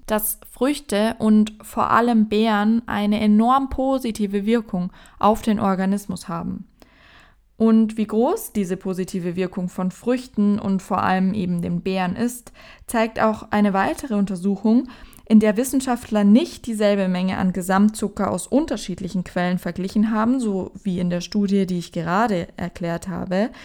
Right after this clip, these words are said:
sondern stattdessen untersuchten, was passierte,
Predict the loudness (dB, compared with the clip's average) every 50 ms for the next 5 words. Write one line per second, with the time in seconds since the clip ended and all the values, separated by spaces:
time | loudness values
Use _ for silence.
0 | -20 -20 -20 -20 -20 -20 -20 -18 -6 0 4 6 6 6 6 4 2 0 0 0
1 | 0 -2 -2 -2 -2 0 0 0 -2 -4 -4 -4 -6 -6 -6 -10 -6 -2 0 2
2 | 4 4 2 2 0 -4 -4 -2 -2 -2 -2 -6 -10 -10 -8 -8 -8 -8 -6 -4
3 | 0 2 2 2 0 -2 -4 -6 -4 -4 -4 -4